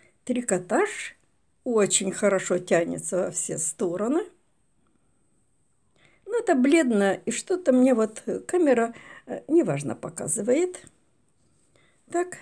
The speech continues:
а вот это камера хорошо показывает, смотрите. Такая же с люрексом, также тянется во все стороны.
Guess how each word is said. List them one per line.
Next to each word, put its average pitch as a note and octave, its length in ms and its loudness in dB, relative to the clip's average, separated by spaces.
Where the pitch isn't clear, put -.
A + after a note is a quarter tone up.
а A#3+ 80 -10
вот B3 220 -2
это B4 360 2
камера D#4 360 -4
хорошо - 440 -4
показывает, G3+ 680 -6
смотрите. F#3+ 640 -6
Такая F3+ 420 -4
же D#3 140 -12
с - 160 -2
люрексом, D4 580 -2
также G3 320 -4
тянется E3+ 600 0
во D#3+ 120 -2
все D3 240 -4
стороны. A#3 680 -2